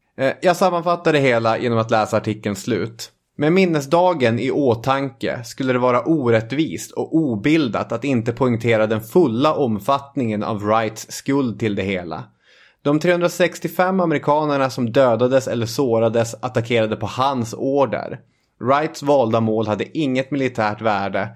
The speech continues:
och de amerikanska soldaterna kunde helt enkelt ha väntat några timmar för att sedan promenera in i Stenay utan att så mycket som att ett skott skulle behövt avfyras. Låt oss inte för den delen glömma de tyska förlusterna.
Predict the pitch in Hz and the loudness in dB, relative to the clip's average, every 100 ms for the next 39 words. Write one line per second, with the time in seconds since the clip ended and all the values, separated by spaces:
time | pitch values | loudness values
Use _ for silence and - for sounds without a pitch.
0 | - _ - 123 123 123 117 120 113 117 | -18 _ -4 0 2 0 0 0 0 -2
1 | 117 117 107 104 104 107 101 113 110 110 | -4 0 2 2 0 -4 -2 -2 -2 0
2 | 143 127 113 107 107 101 104 120 107 98 | 0 0 0 0 -4 -4 -2 -2 -2 -4
3 | 110 117 107 107 110 95 92 107 117 _ | -4 -2 -2 -2 -4 -4 -4 -8 -10 _
4 | _ 131 123 - 123 107 107 120 113 110 | _ -2 0 0 0 0 -2 0 0 2
5 | 104 101 110 110 104 - 104 95 95 107 | 0 0 -2 -4 -6 -6 -6 -6 -8 -8
6 | 147 131 120 117 113 - 120 110 110 110 | -4 -4 -2 -2 -2 0 0 0 -2 -2
7 | 104 104 - - - 123 - - 110 101 | -2 -4 -8 -6 -2 -2 -4 -10 -6 -4
8 | 101 98 - 107 101 95 113 110 90 67 | -2 -4 -2 -2 -2 -4 -4 -2 -4 -6
9 | - - _ - 143 175 196 190 190 135 | -12 -20 _ -4 2 2 2 0 2 0
10 | 110 120 127 113 110 113 110 104 110 113 | 0 -2 0 0 0 0 0 -2 0 0
11 | 104 101 101 151 127 - - 151 131 90 | 0 -2 -4 -2 -4 -2 -4 -2 -2 -4
12 | - - 80 67 | -8 -12 -12 -12